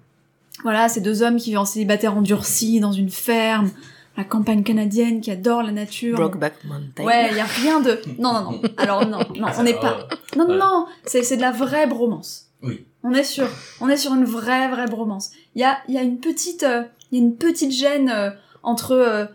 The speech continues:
Speaker 1: l'homme hétérosexuel célibataire endurci qui est avec une femme hétérosexuelle avec une fille, euh, et c'est, c'est un peu le malaise du genre, ah, elle aime pas mes rideaux, euh,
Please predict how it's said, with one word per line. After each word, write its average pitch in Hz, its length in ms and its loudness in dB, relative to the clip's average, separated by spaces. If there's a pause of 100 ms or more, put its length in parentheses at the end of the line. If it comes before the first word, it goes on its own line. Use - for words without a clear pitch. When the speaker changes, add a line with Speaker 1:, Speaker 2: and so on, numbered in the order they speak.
(180)
Speaker 1:
l'homme 240 180 4
hétérosexuel 240 720 2
célibataire 226 500 -2
endurci 226 520 -2
qui 254 80 -2
est 233 40 4
avec 208 140 0
une 220 200 -2
femme 233 220 2
hétérosexuelle 220 640 -2
avec 208 200 -2
une 214 120 0
fille, 240 380 -2
euh, 196 160 0
et 190 80 -2
c'est, 190 240 -2 (240)
c'est - 100 -8
un 208 60 0
peu 220 140 2
le 233 80 4
malaise 226 460 2
du 220 100 -4
genre, 214 180 0
ah, 240 140 2
elle 233 60 0
aime 214 120 0
pas 226 100 -2
mes 214 120 0
rideaux, 226 580 2
euh, 202 160 0